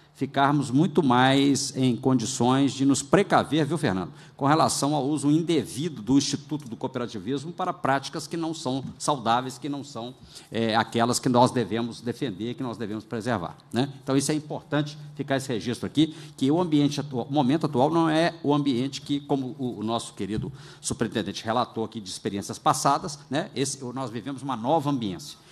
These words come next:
E dentro dessa nova ambiência, é por isso que precisamos estabelecer realmente, né, Fernando, uma política conjunta com a Secretaria de Desenvolvimento do Trabalho, com a Assembleia Legislativa, com as prefeituras, com o Fórum, com a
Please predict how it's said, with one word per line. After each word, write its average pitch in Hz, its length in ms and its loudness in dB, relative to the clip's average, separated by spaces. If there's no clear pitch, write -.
E 226 80 -4
dentro 196 460 8
dessa 117 260 -2
nova 113 280 -2
ambiência, 156 520 -2
é - 80 -4
por 156 180 -6
isso 127 140 -8
que - 60 -20
precisamos - 440 -2
estabelecer 151 540 0
realmente, 131 320 0
né, 151 80 -2
Fernando, 98 300 -2
uma 147 120 -2
política 113 760 -8
conjunta 131 600 -4
com - 80 -10
a - 20 -8
Secretaria 120 520 -12
de 120 80 -10
Desenvolvimento 107 420 -10
do 110 100 -8
Trabalho, 120 800 -8
com - 60 -16
a 120 40 -10
Assembleia 117 300 -12
Legislativa, 110 840 -4
com - 100 -4
as 123 60 -2
prefeituras, 127 800 0
com 139 140 -4
o - 20 -4
Fórum, 135 520 0
com 127 160 -6
a 113 40 -6